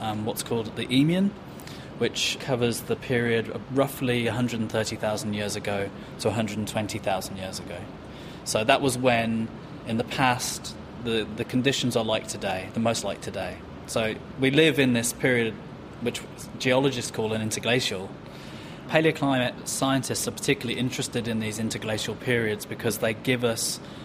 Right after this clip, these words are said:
a window into times which are like our present climate state. Where speleothems come into their own is the ability to date them very precisely,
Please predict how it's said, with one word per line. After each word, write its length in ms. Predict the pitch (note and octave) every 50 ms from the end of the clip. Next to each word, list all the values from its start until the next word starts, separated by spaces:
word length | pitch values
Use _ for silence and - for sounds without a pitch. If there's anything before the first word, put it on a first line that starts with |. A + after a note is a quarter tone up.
| - -
a 40 |
window 440 | A2+ A#2 B2+ C3 C3+ C3 B2+ A#2+ A#2
into 180 | A#2 A2+ - A#2
times 420 | - - - A2+ A2+ A2 G#2+ G#2+
which 220 | A2+ A2+ - - -
are 80 | G#2+
like 560 | G#2+ A2 A2+ A#2 A#2+ A#2+ A#2 - - - - - - - - - - - - - -
our 120 | - G#2+ G#2+
present 340 | - B2 A2+ - B2 A#2+ -
climate 380 | - C3 B2+ C3+ D3+ C#3+ -
state. 400 | - - E3 E3+ G3 G#3+ - - - - - - - - - - - -
Where 200 | - C3 C#3 C3+
speleothems 560 | C3 - - C#3 C3 B2+ B2 - A#2+ A2+ -
come 160 | - - A#2+ A#2
into 160 | G#2+ - -
their 180 | A2 G#2+ -
own 320 | A#2+ A#2+ A#2+ A#2 A2 G#2+ G#2
is 180 | F#2+ G#2 -
the 100 | - A#2
ability 460 | A2+ A2 - B2+ A#2 A#2 A#2 - - A2+
to 140 | - -
date 380 | G#2 - - A2 G#2+ A2+ - -
them 160 | - A2 G#2+
very 240 | G2 A2 A2 G#2+ G#2
precisely, 640 | - - G2+ - - G#2+ G#2 G#2 - - G2+ F#2+